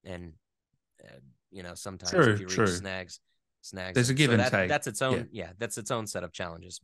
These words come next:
Speaker 1: Yeah, yeah, keep, keep that in mind when you're playing in indie games. It's, it's a very good, like, likelihood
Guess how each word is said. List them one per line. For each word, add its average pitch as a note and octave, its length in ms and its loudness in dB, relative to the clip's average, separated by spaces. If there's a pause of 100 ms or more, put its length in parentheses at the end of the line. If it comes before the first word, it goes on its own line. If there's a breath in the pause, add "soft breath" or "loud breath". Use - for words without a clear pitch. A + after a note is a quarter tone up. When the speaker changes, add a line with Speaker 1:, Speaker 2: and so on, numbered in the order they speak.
(140)
Speaker 1:
Yeah, A#3 300 0 (260)
yeah, F#3 140 -6
keep, G#3 300 -12 (120)
keep C4 160 -8
that C#4+ 140 -4
in C#4 80 -8
mind C#4 220 -2
when D3 60 -2
you're A#2 80 -4
playing F#3+ 300 -2
in G3+ 180 -4
indie F#3 320 -6
games. F#2+ 380 -8
It's, G#2 200 -14
it's C#3 160 -10
a D#3+ 60 -4
very E3 280 -2
good, D#3+ 220 -4
like, D3+ 280 -2 (360)
likelihood G2+ 840 -4